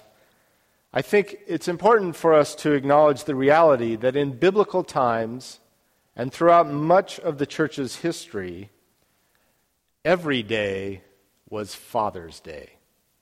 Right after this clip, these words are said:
Culturally and socially and politically, every day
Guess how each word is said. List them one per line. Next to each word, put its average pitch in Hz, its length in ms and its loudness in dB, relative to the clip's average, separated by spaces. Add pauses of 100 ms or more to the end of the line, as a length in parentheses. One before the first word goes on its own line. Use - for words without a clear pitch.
(880)
Culturally 101 840 -4 (720)
and 110 160 -14
socially 95 720 -6
and 101 140 -14
politically, 120 760 -4
every 135 340 -2
day 95 520 -6